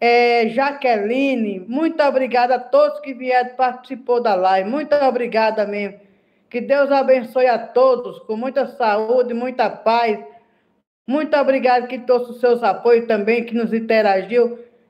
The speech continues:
Gratidão mesmo. Deus abençoe a todos, viu? Obrigado, Sueli. Obrigado a todos vocês.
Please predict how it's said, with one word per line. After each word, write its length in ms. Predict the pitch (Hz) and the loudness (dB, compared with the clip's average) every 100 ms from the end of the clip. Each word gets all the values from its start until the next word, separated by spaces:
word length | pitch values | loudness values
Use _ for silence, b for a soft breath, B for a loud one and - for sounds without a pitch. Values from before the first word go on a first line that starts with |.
| _ | _
Gratidão 680 | 180 262 302 294 226 254 285 | 0 0 0 -4 -4 -2 0
mesmo. 280 | 240 233 226 | -2 -4 0
Deus 220 | 269 277 | 2 2
abençoe 500 | 277 269 226 262 262 | 0 -2 -4 0 2
a 80 | 233 | 2
todos, 520 | - 247 233 240 190 | 0 2 2 -2 -4
viu? 240 | 254 285 - b b b - | -4 -4 -10 b b b -8
Obrigado, 540 | 240 254 262 247 - | -2 0 0 -2 -8
Sueli. 460 | 226 214 247 254 247 | -4 2 4 4 4
Obrigado 480 | 240 247 247 254 | 2 0 0 0
a 80 | 247 | 0
todos 340 | 240 262 240 214 | -2 -2 -2 -4
vocês. 600 | 202 - 240 240 240 | -8 -2 0 0 -2